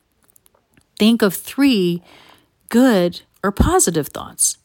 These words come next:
about that person. <laughs> So for every negative thought, you have to come with, with three. And so, you know, and so what this does is it trains our,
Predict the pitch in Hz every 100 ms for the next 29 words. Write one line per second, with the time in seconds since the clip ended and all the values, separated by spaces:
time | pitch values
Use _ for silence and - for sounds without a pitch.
0 | - 175 175 185 202 226 214 214 196 -
1 | _ _ - - 277 - - - - -
2 | - - 302 269 247 - - - - 277
3 | - 262 277 254 233 254 302 269 226 202
4 | 175 165 - 214 269 262 - 285 277 285
5 | _ 254 254 - - 302 302 160 151 -
6 | _ _ _ _ - - 202 202 220 208
7 | 202 196 180 202 208 196 185 190 - 214
8 | - 226 190 185 233 220 185 185 175 -
9 | 214 214 196 175 165 160